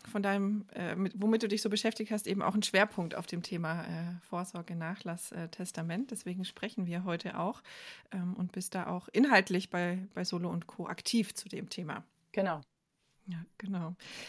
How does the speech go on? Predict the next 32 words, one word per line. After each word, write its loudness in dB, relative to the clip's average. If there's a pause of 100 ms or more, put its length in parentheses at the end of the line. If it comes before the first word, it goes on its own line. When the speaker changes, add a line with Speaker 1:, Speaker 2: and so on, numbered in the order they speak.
Speaker 1:
Ja, 12
so 6
viel 4
zu 0
dem, 4
was 6
ich -2
über 4
dich 2
so 0
rausgefunden 2
habe. 2
Was, 2
was 0
fehlt 2
da 6
noch, -2
Marion? -2 (800)
Speaker 2:
Ja, 10
ich 4
glaub, 12
wenn 8
ich 10
ein 6
bisschen 6
weiter 6
aushole, 8
ist, 6
dass 6
ich, 0 (100)
ähm, -4 (560)
ja, 2